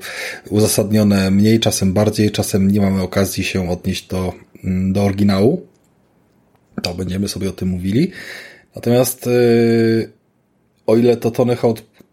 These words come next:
Tony Hawk Pro Skater dwójka tak naprawdę był tym tytułem, który, e, najbardziej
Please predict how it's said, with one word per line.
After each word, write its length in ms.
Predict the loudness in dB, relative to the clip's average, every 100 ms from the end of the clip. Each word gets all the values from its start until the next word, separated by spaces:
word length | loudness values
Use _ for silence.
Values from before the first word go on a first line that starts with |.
| -20 _
Tony 320 | 0 2 2
Hawk 300 | 2 0 0
Pro 120 | -4
Skater 420 | -4 -2 -2 -2 -2
dwójka 460 | 0 2 2 -2
tak 220 | -2 -4
naprawdę 420 | -4 -2 -2 -2 -4
był 260 | -2 -4
tym 240 | -2 -4 -4
tytułem, 460 | -6 -2 0 -2
który, 540 | -6 -6 -4 -2 -2 -4 -8 -16 -18 -10
e, 420 | -6 -4 -2 -4 -6 -2
najbardziej 920 | 0 2 2 0 0 -2 0 -2 -4